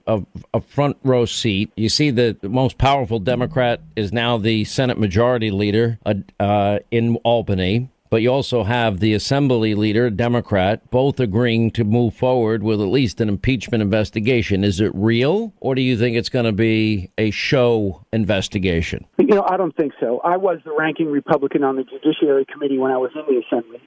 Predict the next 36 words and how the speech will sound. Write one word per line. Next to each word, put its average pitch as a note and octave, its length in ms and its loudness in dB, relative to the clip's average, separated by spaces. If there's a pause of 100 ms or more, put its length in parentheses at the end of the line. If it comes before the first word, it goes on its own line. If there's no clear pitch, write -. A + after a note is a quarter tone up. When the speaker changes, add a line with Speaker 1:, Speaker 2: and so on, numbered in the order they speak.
(100)
Speaker 2:
and, B2 280 2
um, B2 360 -2
that, F#3 340 4
and F#3+ 220 -4
that, A3+ 160 -2 (180)
that A#3 300 -2
committee G#3 280 0
hasn't E3 300 -2
done E3+ 160 -2
a D3+ 60 -6
real D3+ 340 0
investigation C#3+ 760 -4
in A#2+ 140 -16
many C3+ 200 0
years, A#2 400 -2 (340)
number B2 180 4
one. A#2+ 260 -2 (140)
Number E3 300 0 (160)
two, D#3+ 340 0
they've D#3 140 0
hired G#3+ 320 -2
a G3 80 0
law E3 320 2
firm B2+ 220 -6
that B2+ 120 -4
has C3+ 160 0
connections D3 460 0 (120)
to - 100 0
the - 80 -2
governor E3 420 -2
to F3+ 100 -2
conduct F#3 400 -2
this E3 140 -2 (100)
so-called C#3 720 0
investigation. C#3+ 880 -2 (680)
And, C#3 360 -2